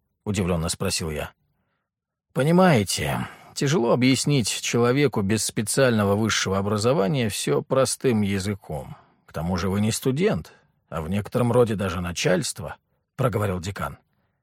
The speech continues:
«Да и заинтересованность ваша явно не на пустом месте основана». «Продолжайте», попросил я, когда он снова в задумчивости замолчал. «Ну что ж, извольте»,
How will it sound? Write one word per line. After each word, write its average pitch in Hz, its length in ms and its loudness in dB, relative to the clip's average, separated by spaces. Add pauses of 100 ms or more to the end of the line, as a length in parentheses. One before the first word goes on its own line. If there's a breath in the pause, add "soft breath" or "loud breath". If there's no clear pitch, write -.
(200)
«Да 85 180 -2
и 95 60 4
заинтересованность 101 880 0
ваша 127 460 2 (320 soft breath)
явно 113 500 4
не 110 140 2
на 107 100 2
пустом 110 460 0
месте 87 340 -2
основана». 73 560 -8 (760)
«Продолжайте», 90 800 0 (400)
попросил 98 440 -4
я, 113 200 4
когда 104 340 0
он 95 140 -2
снова 117 320 0
в 101 80 0
задумчивости 104 800 -2
замолчал. 90 600 -4 (1300)
«Ну - 120 2
что 170 240 4
ж, - 260 -2
извольте», 117 680 -2